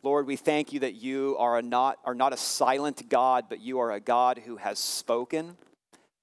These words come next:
and that you are a God who continues to speak through your word here.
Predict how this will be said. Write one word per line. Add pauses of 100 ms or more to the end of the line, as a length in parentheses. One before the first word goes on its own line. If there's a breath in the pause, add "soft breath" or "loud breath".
(200)
and
that
you
are
a
God
who
continues
to
speak
through
your
word
here.